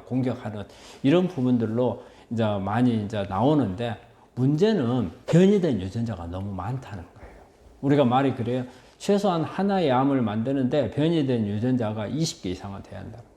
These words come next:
근데 이십 개에 대한 것을 우리가 표적 치료제로 다 쓸 수가 없어요. 그러면 사람의 목숨은 유지가 안 돼요.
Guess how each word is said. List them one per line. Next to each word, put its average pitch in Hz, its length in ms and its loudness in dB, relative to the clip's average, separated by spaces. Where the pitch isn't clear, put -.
근데 190 220 6
이십 226 420 2
개에 175 220 4
대한 139 280 2
것을 151 300 0
우리가 131 280 2
표적 196 300 0
치료제로 113 500 -4
다 - 140 -14
쓸 156 200 -10
수가 - 220 -16
없어요. - 280 -18
그러면 156 540 4
사람의 156 340 -2
목숨은 127 480 0
유지가 131 420 -2
안 92 160 -12
돼요. 107 160 -16